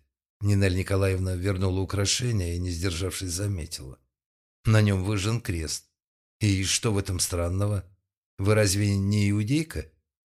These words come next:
Мама была русской. Как же вы попали в Израиль?»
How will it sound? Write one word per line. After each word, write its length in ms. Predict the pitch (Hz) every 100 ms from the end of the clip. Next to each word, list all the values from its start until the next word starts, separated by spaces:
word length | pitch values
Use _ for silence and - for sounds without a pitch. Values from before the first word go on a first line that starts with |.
| _
Мама 320 | 139 180 151 113
была 260 | 117 120
русской. 540 | 120 151 - 87 78 - _ _ _
Как 160 | 139 107
же 120 | 90
вы 100 | 110
попали 380 | 104 123 - 110
в 100 | 113
Израиль?» 480 | 135 127 85 65 60